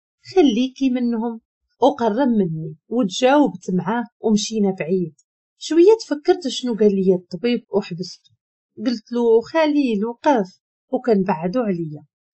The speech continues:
ما تسوقش ليا وما داهاش فيا حتى سالة شغلي، ونعس على صدري وهو يقول: "شنو كنتي كتخربقي عليا؟" قلت له:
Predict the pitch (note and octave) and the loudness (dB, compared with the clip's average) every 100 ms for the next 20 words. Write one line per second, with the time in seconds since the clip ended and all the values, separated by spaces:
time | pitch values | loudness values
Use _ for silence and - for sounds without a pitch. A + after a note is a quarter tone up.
0 | _ D4 F#4+ F#4+ - B3 C4 D#4+ - G#3+ | _ 2 2 2 0 2 2 -2 -6 -4
1 | G#3 G#3 B3+ B3+ - G#3 G#3+ F#3 G3+ G3+ | -2 0 0 -2 0 2 2 2 0 0
2 | A#3 C#4+ D4 - G#3+ B3 D4 - C4 C4+ | 2 0 -2 -6 -2 -2 -4 -4 -2 0
3 | G#3 F#3+ F#3+ F#3+ F#3+ D#3 - _ _ _ | 2 2 2 -2 -8 -10 -20 _ _ _
4 | F#3 F#3+ F#3 D4 F3 F#3 F3+ F#3 D#3 G3 | 0 0 0 -4 -2 -4 -2 -6 -4 -6
5 | A#3 - _ _ _ _ - C#4 A#3 G3+ | -8 -14 _ _ _ _ 0 2 4 6
6 | F#3+ F#3 - D#3 - _ _ _ - - | 4 4 -4 -12 -14 _ _ _ -14 0
7 | D#4+ A4 D#4 G#3+ G#3 D4+ D4 - A#3+ F#3+ | 4 6 6 4 2 0 0 0 2 2
8 | - C4+ A3 E3+ E3 D#3 - _ _ _ | 0 -4 -2 -2 -4 -8 -14 _ _ _
9 | _ _ _ - F#3 C4+ C4+ B3 C#4 C#4 | _ _ _ -6 0 0 0 -2 -2 -4